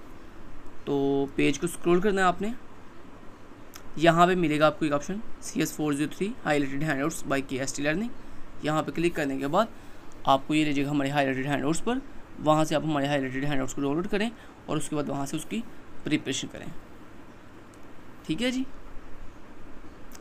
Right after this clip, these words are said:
अब मिड टर्म के अंदर आपको कितने lecture include हैं,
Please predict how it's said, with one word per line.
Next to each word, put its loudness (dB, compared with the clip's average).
अब 2
मिड 8
टर्म 6
के 2
अंदर 6
आपको 8
कितने 2
lecture 2
include 4
हैं, 0